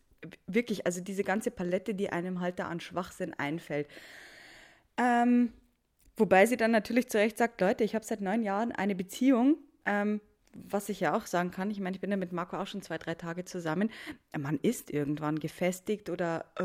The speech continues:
ruhig geworden, so wie es die anderen definieren wollen.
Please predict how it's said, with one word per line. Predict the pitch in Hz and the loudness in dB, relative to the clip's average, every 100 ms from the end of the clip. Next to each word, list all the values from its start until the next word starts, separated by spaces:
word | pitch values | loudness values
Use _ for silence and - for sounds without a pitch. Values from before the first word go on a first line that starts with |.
| 180 | -2
ruhig | 190 262 254 - - | 6 8 8 4 -4
geworden, | 208 170 175 160 196 208 214 | 0 0 2 2 2 0 -2
so | 202 180 | -2 -4
wie | 190 | -6
es | - | -6
die | - | -8
anderen | - 180 185 | -4 -2 -2
definieren | 165 - 151 156 175 160 | -6 -6 -6 -4 -4 -4
wollen. | 151 160 220 | -2 -2 -2